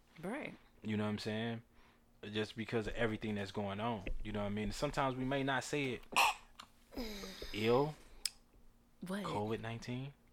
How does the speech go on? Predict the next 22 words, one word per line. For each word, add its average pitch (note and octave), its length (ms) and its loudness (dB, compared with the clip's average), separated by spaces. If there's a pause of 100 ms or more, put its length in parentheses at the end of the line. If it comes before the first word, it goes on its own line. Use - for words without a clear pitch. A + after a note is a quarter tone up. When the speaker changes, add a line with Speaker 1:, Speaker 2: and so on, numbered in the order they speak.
(280)
Speaker 1:
Oh G3 60 0
my F#3+ 160 -2
God, D3 320 0
I D3 80 6
turned C3+ 320 -2
around. C#3+ 160 0
I D3+ 120 6
don't D#3 80 4
have - 160 -4
anything, - 560 -12
I - 40 -12
promise. - 280 -14 (840)
Speaker 2:
Y'all, A#2 360 10
if, G#2 140 -2 (140)
if, G#2 100 -2 (140)
if G#2 180 -4
something C3 260 4
happened C3 240 2
to C3+ 60 0
me C3 160 4
after B2+ 200 0
this, B2+ 280 0